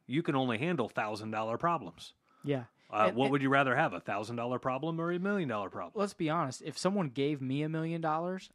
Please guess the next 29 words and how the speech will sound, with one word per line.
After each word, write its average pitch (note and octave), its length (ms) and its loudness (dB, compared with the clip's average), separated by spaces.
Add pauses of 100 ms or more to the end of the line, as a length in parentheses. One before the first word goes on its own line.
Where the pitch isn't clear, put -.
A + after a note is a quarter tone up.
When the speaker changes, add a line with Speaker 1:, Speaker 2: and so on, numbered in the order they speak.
(120)
Speaker 2:
I D3 100 4
would E3+ 140 2
probably D#3 320 0
invest B2+ 440 -4
it E3+ 220 -2
and C3+ 160 -4
then B2+ 220 -4
live C3 160 0
off D3 200 2
that D3 160 0
money, D#3 320 -2
because C#3 320 -2
I C#3 220 2
wanna C#3+ 300 0
live C3 380 0
a C3 160 -4
more B2+ 480 -2 (300)
simple, C#3 680 -2 (400)
Speaker 1:
Right. D3+ 220 4
Speaker 2:
family-oriented C#3+ 800 2
type C#3+ 260 0
of C3 140 -6
life, C3+ 300 2
and C3+ 120 0
I C3 80 2
don't C3 140 -4
have C3 200 -4
the B2+ 100 -8
drive C3 500 -2